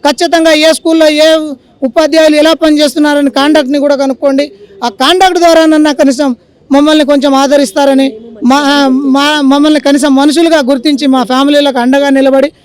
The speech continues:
మా యొక్క పనులని, మా యొక్క కష్టాలని అర్థం చేసుకొని మా యొక్క సహాయ శక్తుల్ని విద్యా వ్యవస్థకి మేము అందించడానికి సంసిద్ధంగా ఉన్నాం. తక్కువ శాలరీలకైనా కానీ మమ్మల్ని మీరు ఈ ప్రభుత్వాన్ని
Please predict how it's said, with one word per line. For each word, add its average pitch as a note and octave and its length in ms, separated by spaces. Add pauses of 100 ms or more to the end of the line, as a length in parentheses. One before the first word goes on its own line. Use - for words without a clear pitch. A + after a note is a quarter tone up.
(320)
మా A#3+ 240
యొక్క D4 440 (840)
పనులని, D#4+ 540 (320)
మా C4 200
యొక్క C#4 180
కష్టాలని D#4+ 600
అర్థం C#4 380
చేసుకొని C#4 500 (380)
మా B3+ 160
యొక్క C#4 160
సహాయ C#4+ 380
శక్తుల్ని D4+ 640 (120)
విద్యా C4 300
వ్యవస్థకి D#4 340
మేము D4 220
అందించడానికి E4 580
సంసిద్ధంగా D#4+ 640
ఉన్నాం. C#4 260 (320)
తక్కువ D#4+ 280
శాలరీలకైనా D4 680
కానీ A#3+ 220 (260)
మమ్మల్ని C#4 540 (200)
మీరు C#4+ 240
ఈ C#4 80
ప్రభుత్వాన్ని C4+ 760